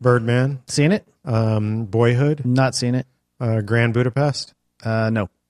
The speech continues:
Speaker 1: Uh, Imitation Game.
Speaker 2: Yes.
Speaker 1: Selma.
Speaker 2: No.
Speaker 1: Uh, Theory of Everything.
Speaker 2: No.
Speaker 1: And Whiplash.
Speaker 2: Yes.
Speaker 1: And you like, I know you love Whiplash.
Speaker 2: I do, but I don't think it'd be Best Picture. Uh, I think I would go with Birdman as Best Picture.
Speaker 1: Well,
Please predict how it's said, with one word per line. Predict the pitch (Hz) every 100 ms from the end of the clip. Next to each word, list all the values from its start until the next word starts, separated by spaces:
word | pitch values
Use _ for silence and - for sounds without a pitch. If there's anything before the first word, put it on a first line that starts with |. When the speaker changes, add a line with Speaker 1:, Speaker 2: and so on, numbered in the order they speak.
| _ _ _
Speaker 1:
Uh, | - 110 131
Imitation | 117 113 127 131 151 139
Game. | 143 151 151
Speaker 2:
Yes. | 113 85 - - _ -
Speaker 1:
Selma. | - 127 135 139 147 - _ _ -
Speaker 2:
No. | 110 90 - _ _ -
Speaker 1:
Uh, | 120 110
Theory | 107 127 127 127
of | 120
Everything. | 127 135 139 143 139 - _ -
Speaker 2:
No. | 110 107 104 80 -
Speaker 1:
And | 131 110
Whiplash. | 107 101 117 113 117 - _ -
Speaker 2:
Yes. | 104 - -
Speaker 1:
And | 117 110
you | 107
like, | 101 101
I | - 110
know | 104
you | 98
love | 95 92
Whiplash. | 104 104 - - -
Speaker 2:
I | 175 175
do, | 175 185
but | 135
I | 143
don't | 151
think | 139
it'd |
be | 123
Best | 110 113 -
Picture. | - 117 - 87 87 -
Uh, | 110 107
I | 120
think | 113 123 120
I | 120
would | 139 127
go | 110
with | 98
Birdman | 120 131 151 170 190
as | 147 123
Best | 160 151
Picture. | 165 - 190 - _
Speaker 1:
Well, | 165 160 -